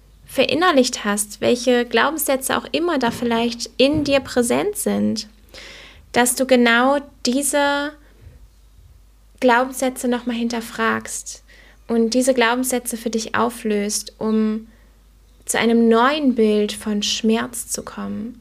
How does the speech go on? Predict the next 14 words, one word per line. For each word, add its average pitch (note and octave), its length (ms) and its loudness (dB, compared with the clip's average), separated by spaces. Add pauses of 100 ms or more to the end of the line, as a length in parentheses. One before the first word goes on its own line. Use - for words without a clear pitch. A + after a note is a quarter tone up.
(100)
ein G#3 220 0
neuem A#3 380 0
Bild A3+ 300 2
von G#3+ 260 -6
Geburtsschmerz G#3+ 1500 -4 (1200)
und A3 240 4
Schmerz A3 600 2
gar G#3+ 200 2
nicht A#3+ 200 -2
unbedingt A3+ 400 0
als A3+ 160 -8
etwas A3 340 -6
Negatives A3 720 -2
ansiehst. - 760 -12